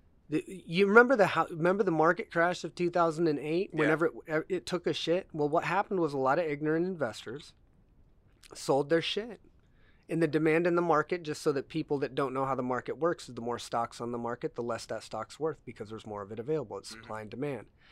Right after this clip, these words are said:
Speaker 1: So when a bunch of ignorant people go out there and they flood the market with their shit in a panic caused by the media,
Speaker 2: Mm-hmm.
Speaker 1: somebody's picking that up.
Speaker 2: Yeah.
Speaker 1: Somebody that's either an intelligent, savvy investor that knows that the market's come up, got a lot of time,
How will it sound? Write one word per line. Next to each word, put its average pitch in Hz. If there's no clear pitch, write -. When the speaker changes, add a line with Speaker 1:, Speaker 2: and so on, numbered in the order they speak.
Speaker 1:
So -
when 139
a 123
bunch 151
of 156
ignorant 156
people 175
go 131
out 113
there 117
and 117
they 117
flood 135
the 120
market 127
with 120
their 110
shit -
in 131
a 117
panic 151
caused 123
by 127
the 123
media, 131
Speaker 2:
Mm-hmm. 120
Speaker 1:
somebody's 160
picking 147
that 127
up. 143
Speaker 2:
Yeah. 110
Speaker 1:
Somebody 170
that's 135
either 143
an 131
intelligent, 135
savvy 139
investor 131
that 117
knows 127
that 123
the 127
market's 120
come 117
up, 147
got 120
a 117
lot 117
of 113
time, 123